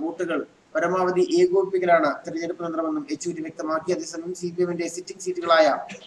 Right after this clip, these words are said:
റായ്ഗഞ്ച്, മുർഷിദാബാദ് സീറ്റുകളിൽ മത്സരിക്കും എന്ന തീരുമാനത്തിൽ നിന്ന് കോൺഗ്രസ് പിന്മാറിയിട്ടില്ല.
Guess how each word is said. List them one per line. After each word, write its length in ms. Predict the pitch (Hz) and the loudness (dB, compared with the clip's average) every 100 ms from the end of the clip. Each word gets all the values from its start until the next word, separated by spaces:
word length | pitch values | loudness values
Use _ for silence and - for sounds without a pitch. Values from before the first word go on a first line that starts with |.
| _ _ _ _ 156 | _ _ _ _ 8
റായ്ഗഞ്ച്, 520 | 165 180 190 185 220 - - - _ - _ 156 | 8 8 4 2 -2 -4 -14 -20 _ -20 _ -2
മുർഷിദാബാദ് 640 | 180 214 185 185 185 180 | -2 0 8 8 8 4
സീറ്റുകളിൽ 420 | 190 180 180 175 165 | 0 0 2 0 0
മത്സരിക്കും 420 | 170 190 175 180 147 | -4 -4 -4 -6 -6
എന്ന 100 | 170 170 | -6 -4
തീരുമാനത്തിൽ 420 | 170 175 - 160 160 | -2 -2 -2 -4 -2
നിന്ന് 140 | 160 156 | -2 -4
കോൺഗ്രസ് 340 | 160 - - 320 | -4 -4 -8 -6
പിന്മാറിയിട്ടില്ല. 560 | 311 330 320 - 302 | -2 0 0 0 4